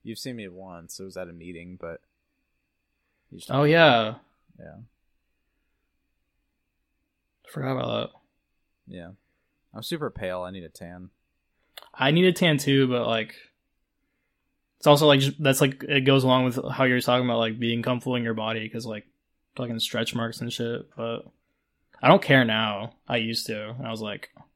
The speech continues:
Speaker 1: Yeah, that's good. I mean,
Speaker 2: Uh.
Speaker 1: I'm, I'm doing my best not to care, you know, I'm, I'm trying to get there.
Speaker 2: Yeah.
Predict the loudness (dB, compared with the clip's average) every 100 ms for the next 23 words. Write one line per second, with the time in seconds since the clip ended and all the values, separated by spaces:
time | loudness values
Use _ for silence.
0 | _ _ _ _ _ _ -18 -14 -14 -16
1 | -14 -10 -12 -14 _ -18 -16 -18 -16 -16
2 | -16 -12 -12 -10 -10 -8 -8 -6 -8 -8
3 | -8 -8 -14 -16 -18 -14 -12 -14 _ -20
4 | -18 -16 -14 -16 -18 -20 -14 -16 -14 -18
5 | -14 -14 -16 _ _ _ _ _ _ -12
6 | -10 -8